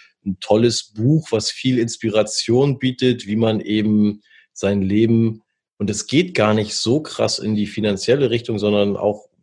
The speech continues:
viel mit Lebenszufriedenheit hat das zu tun. Und das ist eine absolute Leben-, äh, Le-, Leseempfehlung von mir. Das ist ein ganz tolles Buch, ähm, wo viele verschiedene, ähm, ja, Leute,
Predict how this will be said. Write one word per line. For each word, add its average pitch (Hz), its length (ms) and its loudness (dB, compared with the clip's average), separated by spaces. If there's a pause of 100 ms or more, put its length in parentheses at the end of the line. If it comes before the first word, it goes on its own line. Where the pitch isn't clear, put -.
(220)
viel 127 440 2
mit 107 320 -4
Lebenszufriedenheit 95 1080 -2
hat 92 120 -4
das 98 180 -2
zu 95 100 -10
tun. 120 320 -2
Und 98 120 -2
das 104 120 -2
ist 107 180 -8
eine 104 280 -2
absolute 110 400 -4
Leben-, 113 480 0
äh, 101 200 4
Le-, 135 640 2
Leseempfehlung 131 840 -2
von 127 180 -4
mir. 127 280 4
Das - 440 -16
ist 98 120 -8
ein 104 80 0
ganz 110 200 -2
tolles 113 300 -2
Buch, 151 480 0
ähm, 107 420 2
wo 101 220 -2 (380)
viele 117 520 2
verschiedene, 104 1000 0
ähm, 95 640 -2
ja, 82 180 -12
Leute, 110 680 -2